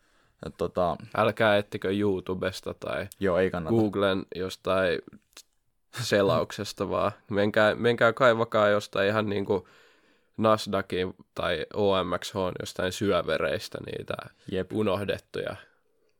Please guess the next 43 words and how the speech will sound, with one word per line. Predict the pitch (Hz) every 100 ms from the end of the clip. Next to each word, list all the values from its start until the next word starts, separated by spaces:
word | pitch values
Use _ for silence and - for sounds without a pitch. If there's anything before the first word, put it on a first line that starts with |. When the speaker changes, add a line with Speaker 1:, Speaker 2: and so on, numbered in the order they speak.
| _ _ -
Speaker 2:
Ehkä, | 101 - 104 -
ehkä | 104 - 107
se | 104
on | 95 90
se | 101
niinku | 101 98 98 - _ _ _ _ _
pro | - 92 92 95
tip | 107 - -
tähän | 104 104 104 _ _ _ _ _ -
vaiheeseen. | 90 117 120 117 - 98
Speaker 1:
Jep, | 104 98
ja | 107 98
aina | 107 107
löytyy | 110 117
tietenkin | 104 101 98
jotain | 95 90
osakeanteja. | 82 98 - 82 90 90 78 73
Ja | 78
itse | 107 101
asiassa | 98 107
tällä | 107
hetkellä | - 90 90
tuntuu, | - 95 90
että | 90
kaikkien | 104 101 - 92
osakeantien | 78 101 - 69 87 87 80 85 - _ _ _ _ _ _ -
hinnat | 147 147 123 -
sitten | 113 - -
Annin | 113 107 101
jälkeen | 101 95 98 92
niin | 92
lähtee | 92 - 95
aika | 90 -
kovaa | 95 90 90
nousee | 87 92 90
ylös | 90 87 -
riippumatta | 90 - 80 87 -
yhtiössä | 78 90 - -
tässä | - - -
laadusta. | 85 80 - -
Niin | 85
siinä | 92 98 92
olisi | 90 -